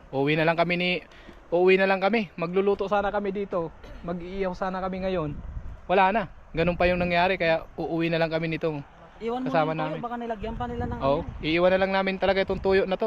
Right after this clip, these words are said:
Speaker 1: kasi baka mamaya nilagyan pa nila ng, ano, yan. Ngayon lang nangyari sa amin ito. Ang tagal-tagal na namin nag,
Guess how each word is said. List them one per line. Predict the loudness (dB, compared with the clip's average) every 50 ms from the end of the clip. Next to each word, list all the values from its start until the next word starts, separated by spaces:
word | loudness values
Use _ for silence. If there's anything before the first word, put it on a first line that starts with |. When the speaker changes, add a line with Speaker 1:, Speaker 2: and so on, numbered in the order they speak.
| -2 -4
Speaker 1:
kasi | -4 -2 0 0 0 0 -2 -6 -2
baka | -2 0 2 2 2
mamaya | 2 2 2 2 0 0 0 -2
nilagyan | 0 0 0 0 0 -2 0 0
pa | 0 -2
nila | 0 0 0 0
ng, | 0 -2 -2 -2 -2 -4 -4
ano, | -6 -6 -8
yan. | -8 -10 -12 -16 -18 -12 -6 -6 -4 -4 -6 -8 -12 -10 -4 0
Ngayon | 2 2 4 2 2
lang | 0
nangyari | 0 0 2 4 4 4 4 4
sa | 4 2
amin | 2 2 0 0 0
ito. | 0
Ang | 0 2
tagal-tagal | 0 2 2 2 2 2 2 2 2 2
na | 2 2 2
namin | 2 0 0 -2 0
nag, | 0 0 0 0